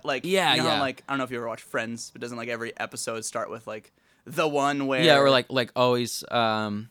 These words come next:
Speaker 1: Always Sunny.
Speaker 2: Always Sunny, where it's
Speaker 1: Yeah,
Speaker 2: like, the
Speaker 1: the
Speaker 2: gang
Speaker 1: gang.
Speaker 2: do
Speaker 1: Yeah.
Speaker 2: crimes. Yeah.
Speaker 1: Exactly. Yours
Speaker 2: Yeah.
Speaker 1: is just, like,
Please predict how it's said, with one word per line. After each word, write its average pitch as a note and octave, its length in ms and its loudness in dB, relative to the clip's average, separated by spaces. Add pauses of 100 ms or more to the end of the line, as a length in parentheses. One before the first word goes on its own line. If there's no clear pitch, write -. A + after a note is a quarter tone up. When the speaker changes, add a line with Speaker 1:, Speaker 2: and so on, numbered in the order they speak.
(100)
Speaker 1:
Always C#3 220 4
Sunny. C3+ 140 2
Speaker 2:
Always C3 240 2
Sunny, C3+ 200 2
where A#2 100 -2
it's - 40 6
Speaker 1:
Yeah, F3+ 120 8
Speaker 2:
like, D3+ 80 6
the D3 60 4
Speaker 1:
the - 40 4
Speaker 2:
gang D3+ 340 8
Speaker 1:
gang. - 20 -2
Speaker 2:
do C#3 320 2
Speaker 1:
Yeah. C3 280 2
Speaker 2:
crimes. A#2+ 500 4
Yeah. D#3 60 2
Speaker 1:
Exactly. A#2 420 4
Yours E3 260 0
Speaker 2:
Yeah. G#3+ 120 8
Speaker 1:
is F#3 60 8
just, C#3 100 4
like, C#3+ 180 0